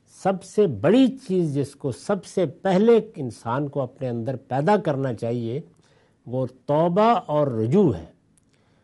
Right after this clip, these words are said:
اور توبہ اور رجوع کی حقیقت کیا ہے؟ غلطی کا اعتراف۔ غلطی کا اعتراف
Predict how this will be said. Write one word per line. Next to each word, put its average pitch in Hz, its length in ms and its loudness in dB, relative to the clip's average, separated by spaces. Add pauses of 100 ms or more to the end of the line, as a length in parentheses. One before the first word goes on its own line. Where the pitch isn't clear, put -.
(160)
اور 113 200 -6
توبہ 156 440 0
اور 220 240 6
رجوع 156 460 2
کی 202 440 -4 (180)
حقیقت 220 640 0
کیا 233 260 6
ہے؟ 196 120 2 (1120)
غلطی 196 400 4
کا 117 160 -4
اعتراف۔ 85 400 -8 (1300)
غلطی 180 440 0
کا 233 140 4
اعتراف 185 540 4